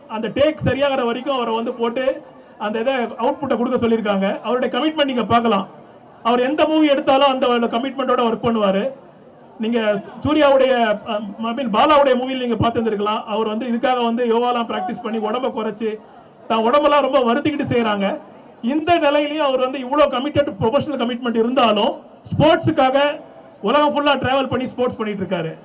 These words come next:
இதெல்லாம், இதெல்லாம் வந்து பர்சனல் கமிட்மெண்ட். இதனால அவருக்கு எதனா பெருசா பைசா வரப்போதா இல்ல.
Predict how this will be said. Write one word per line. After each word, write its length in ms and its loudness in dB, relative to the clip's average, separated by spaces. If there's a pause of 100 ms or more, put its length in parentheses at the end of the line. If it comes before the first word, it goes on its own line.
(420)
இதெல்லாம், 280 4
இதெல்லாம் 200 4
வந்து 180 2
பர்சனல் 260 0
கமிட்மெண்ட். 420 -2
இதனால 260 0
அவருக்கு 320 4
எதனா 140 2
பெருசா 300 0
பைசா 380 -2
வரப்போதா 260 -2
இல்ல. 300 -2